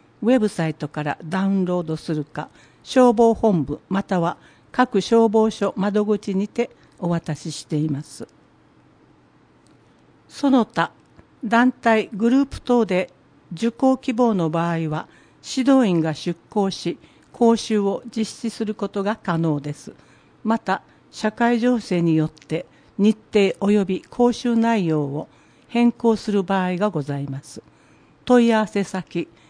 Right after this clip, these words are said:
阿摩東部消防組合消防本部消防課、電話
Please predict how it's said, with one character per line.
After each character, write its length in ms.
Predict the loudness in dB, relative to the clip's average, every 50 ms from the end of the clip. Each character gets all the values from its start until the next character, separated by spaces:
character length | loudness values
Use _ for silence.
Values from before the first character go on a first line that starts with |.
| _ _ _ _ _ _ _
阿 80 | 0 2
摩 200 | 2 2 2 0 -2
東 300 | -2 0 2 2 2 0
部 120 | -2 -4 -8
消 280 | -6 -4 0 2 2 2
防 200 | 2 2 2 0
組 360 | 0 -2 0 0 0 2 0
合 160 | -2 -4 -6
消 300 | -6 -4 -2 0 0 0
防 220 | 2 0 0 0 0
本 300 | -2 -2 -2 -2 -2 -2
部 160 | -4 -6 -10 -14 _ _ _
消 260 | -8 -4 -2 0 0
防 220 | 0 0 -2 -2 -4 _ -10
課、 160 | -12 -12 -12 _ _ _ _ _ _ _ -6 -2
電 320 | 0 2 2 2 2 2
話 180 | 0 0 -2